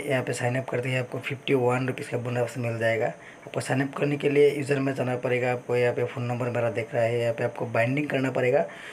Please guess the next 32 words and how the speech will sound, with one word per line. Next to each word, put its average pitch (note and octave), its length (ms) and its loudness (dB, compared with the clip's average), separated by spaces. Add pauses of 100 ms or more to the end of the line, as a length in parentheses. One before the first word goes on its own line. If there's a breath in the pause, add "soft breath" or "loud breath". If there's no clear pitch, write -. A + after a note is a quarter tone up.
(160 loud breath)
तो B2+ 80 -4
binding C3 380 0
करने C#3 240 0
के C3+ 120 -2 (220)
तुरंत C3+ 300 -4
बाद A#2+ 240 2
आपको B2 200 -4
फिफ्टी B2 300 -8
वन B2 220 0
रुपीज़ A#2+ 200 -6
का B2 120 -4
साइन B2 240 -2
अप B2 100 2
बोनस B2 360 -6
मिल B2 140 -2
जाएगा। A2 300 2 (380 loud breath)
मैं D3 80 2
यहाँ D3 180 4
पे D3 140 4
आपको C#3+ 200 2
Dragon C3+ 360 2
वर्सेस C3 280 -4
Tiger B2 360 2
game B2 200 -2
play A#2+ 200 -4
करके B2 280 -4
दिखाता A#2 380 0
हूँ। C#3 160 2 (560 loud breath)
तो B2 420 -2 (200)
देखिए, C#3+ 440 4
यहाँ C3+ 240 0
पे C#3 420 4